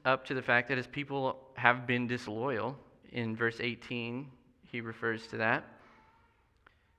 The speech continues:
But he says, "Why do you ignore us? Do you see how bad it is? Do you see what we see?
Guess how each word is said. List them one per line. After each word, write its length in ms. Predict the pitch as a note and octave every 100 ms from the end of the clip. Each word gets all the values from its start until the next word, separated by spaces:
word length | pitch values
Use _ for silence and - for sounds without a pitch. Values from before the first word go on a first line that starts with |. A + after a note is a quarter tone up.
| _
But 120 | C#3 C#3+
he 60 |
says, 200 | D3+ E3+
"Why 200 | D3 E3
do 60 | G#3
you 100 | G#3+
ignore 340 | G3+ E3+ A#3
us? 340 | B3+ - - - - _ _
Do 80 | D#3+
you 180 | F#3+ A3
see 260 | - G#3
how 180 | G3 G3
bad 320 | F3 E3 F3+
it 100 | F#3
is? 360 | F#3+ A3 A3 - -
Do 80 | D3
you 160 | F3 A3
see 320 | - G3 G3
what 260 | E3+ F#3 C#3+
we 220 | E3 F3+
see? 420 | F3+ F#3 G3